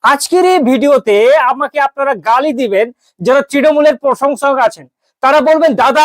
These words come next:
আজকে শুভেন্দু বাবুর কাছ থেকে কত টাকা খেয়েছেন?"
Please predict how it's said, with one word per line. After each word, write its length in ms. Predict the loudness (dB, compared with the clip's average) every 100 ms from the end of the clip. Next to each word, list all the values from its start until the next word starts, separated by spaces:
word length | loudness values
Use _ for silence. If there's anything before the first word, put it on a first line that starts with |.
| 2
আজকে 400 | 0 -4 -10 -10
শুভেন্দু 400 | -6 -6 -2 0
বাবুর 200 | 0 0
কাছ 180 | -4 -4
থেকে 360 | -6 -2 -2 -2 _ _
কত 300 | 0 2 2
টাকা 300 | 0 0 0
খেয়েছেন?" 440 | 0 0 0 -2